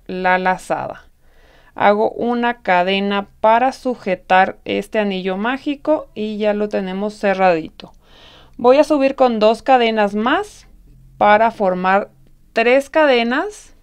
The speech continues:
que es la altura de una vareta. Enlazo y vuelvo a trabajar adentro de nuestro anillo mágico once varetas más,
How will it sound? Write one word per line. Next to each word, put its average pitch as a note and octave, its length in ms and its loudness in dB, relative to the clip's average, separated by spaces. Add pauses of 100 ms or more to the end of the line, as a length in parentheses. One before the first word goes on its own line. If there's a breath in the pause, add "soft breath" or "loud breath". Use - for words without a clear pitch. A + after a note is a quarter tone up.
(160)
que B3+ 300 4
es B3+ 200 0
la G#3+ 280 4
altura A#3 600 2
de F#3 220 -4
una E3+ 320 -4
vareta. G#3 560 2 (600 soft breath)
Enlazo A3 1000 2
y A3+ 160 -8
vuelvo A3+ 400 2
a C4+ 80 0
trabajar G3+ 560 2
adentro B3+ 720 0
de G#3+ 120 0
nuestro F#3 560 -4
anillo G3+ 480 -4
mágico B3+ 680 -4 (1040)
once C#4 500 4
varetas G3+ 580 4
más, F3 440 -14